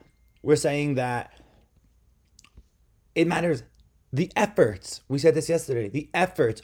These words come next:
all those efforts coming from zero to a hundred, so, like, not money from money, it's not religion from religion, he's coming from nowhere. And even then, when he's even more righteous than all the righteous people, it doesn't matter. We still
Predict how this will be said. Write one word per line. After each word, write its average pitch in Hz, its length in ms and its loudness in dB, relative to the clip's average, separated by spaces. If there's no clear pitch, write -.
all 165 220 8
those 190 180 4
efforts 170 320 0
coming 156 240 -4
from 143 160 -2
zero 170 320 6
to 156 140 8
a 147 80 4
hundred, 143 420 -2
so, - 120 -4
like, 147 140 4
not 165 220 2
money 151 240 2
from 139 240 0
money, 139 320 0
it's - 160 -8
not 160 120 0
religion 139 340 -2
from 135 140 -4
religion, 127 340 -2
he's 139 120 -6
coming 147 280 -4
from 120 200 -4
nowhere. 123 380 -2
And 147 220 0
even 190 360 0
then, 131 300 2
when 123 140 2
he's 147 180 0
even 180 180 2
more 208 180 8
righteous 113 340 -4
than - 120 -4
all 165 180 6
the 165 80 4
righteous 131 340 -2
people, 87 380 -10
it 135 160 -6
doesn't 139 320 -2
matter. 117 500 -2
We 117 160 -4
still 143 540 4